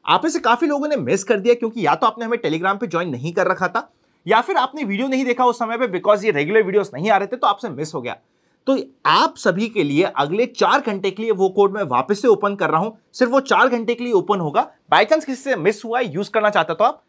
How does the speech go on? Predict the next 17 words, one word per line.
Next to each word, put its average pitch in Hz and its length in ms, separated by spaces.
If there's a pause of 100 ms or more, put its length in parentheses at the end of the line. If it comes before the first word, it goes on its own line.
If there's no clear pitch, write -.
(100)
कर 151 80
सकते - 300
हैं। - 100 (680)
कल 240 160
का 330 240 (120)
overall 262 340
mindset 233 360
पॉजिटिव 175 380
रहेगा, 185 320 (200)
पॉजिटिव 175 300
साइड 240 300
ट्रेंड 220 220
ढूंढने 226 220
की 220 100
ज्यादा 147 220
अच्छा 175 220
करेगी। 180 340